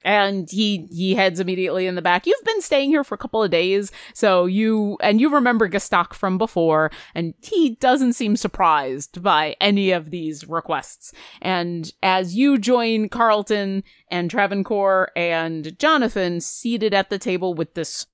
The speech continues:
dwarf who you've never met before, he is laughing. He seems to be on his third glass or pint of ale. And as you all come over,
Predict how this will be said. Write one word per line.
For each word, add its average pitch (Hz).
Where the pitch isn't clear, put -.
dwarf 233
who 196
you've 185
never 165
met 202
before, 170
he 214
is 190
laughing. 180
He 233
seems 247
to -
be 214
on 196
his 190
third 196
glass 190
or 196
pint 208
of 190
ale. 170
And 170
as 196
you 247
all 220
come 202
over, 190